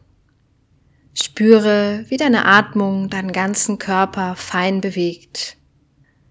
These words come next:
Und schenk dir nun das, was du brauchst, um ganz langsam und in deinem Tempo wieder zurückzukommen.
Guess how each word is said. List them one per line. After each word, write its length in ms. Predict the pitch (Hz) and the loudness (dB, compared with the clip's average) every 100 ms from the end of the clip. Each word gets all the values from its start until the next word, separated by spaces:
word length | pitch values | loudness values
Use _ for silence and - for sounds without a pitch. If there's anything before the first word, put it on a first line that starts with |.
| _ _ _ _ _ _ _ _ _ _ _ _ _ _ _ _ _ _ _ _ _ _ - | _ _ _ _ _ _ _ _ _ _ _ _ _ _ _ _ _ _ _ _ _ _ -6
Und 100 | 294 | -2
schenk 300 | 311 294 285 | 2 2 4
dir 100 | 247 | 4
nun 220 | 240 220 | 6 6
das, 680 | 233 247 - - - - - - | 4 2 -2 -6 -6 -8 -10 -6
was 240 | 202 - | -4 -4
du 80 | 202 | -6
brauchst, 920 | 185 190 202 233 233 - - - - | -2 4 6 6 2 -4 -4 -6 -8
um 140 | - 226 | -6 2
ganz 400 | 240 285 285 - | 4 4 4 2
langsam 560 | 214 233 214 196 190 | 4 4 2 -2 -4
und 200 | 190 190 | -6 -8
in 100 | 185 | -4
deinem 400 | 190 196 214 208 | -2 0 0 -2
Tempo 720 | - 185 190 - 226 180 185 190 _ - | -4 -6 -6 -6 -6 -6 -12 -16 _ -8
wieder 480 | 196 190 190 190 - | -4 -2 -4 -6 -8
zurückzukommen. 1120 | - 202 190 - - - - 175 170 170 185 | -4 -2 -4 -6 -10 -10 -12 -12 -12 -14 -16